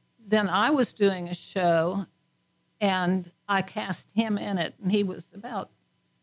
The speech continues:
maybe ten. And that was his first adult show.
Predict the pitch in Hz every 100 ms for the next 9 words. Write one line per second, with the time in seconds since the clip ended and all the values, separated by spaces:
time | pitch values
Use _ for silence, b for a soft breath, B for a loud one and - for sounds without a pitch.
0 | _ _ _ _ _ - 240 190 - -
1 | 202 208 226 311 339 _ _ _ _ _
2 | _ _ _ _ _ _ _ _ - 196
3 | 202 214 - 202 - _ 220 214 - 175
4 | 175 190 202 - - -